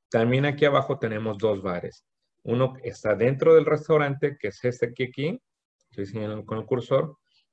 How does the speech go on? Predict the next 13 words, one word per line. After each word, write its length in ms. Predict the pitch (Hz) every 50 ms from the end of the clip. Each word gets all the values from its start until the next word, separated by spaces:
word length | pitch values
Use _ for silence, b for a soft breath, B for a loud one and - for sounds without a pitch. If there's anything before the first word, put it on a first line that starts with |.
| _ _
y 160 | - 127 139
el 140 | 147 151 147
otro 580 | 151 143 - - 127 123 131 143 156 - - _ _ _ _ _ _ -
está 760 | 110 107 98 - - - - 135 123 120 123 131 131 - - - _ _ _ _ _ _ _ _ _ _
afuera, 880 | - 120 113 107 104 - - - - - 127 123 120 123 127 123 120 -
casi 360 | - 117 107 - - - 123
bajando 500 | 113 110 98 - - 110 107 104 110 113
a 40 | 110
las 180 | 101 95 -
es-, 240 | 95 87 - _ _ _ _ _
a 100 | - 98
la 160 | 95 95 92 -
playa. 400 | 98 95 90 87 90 - -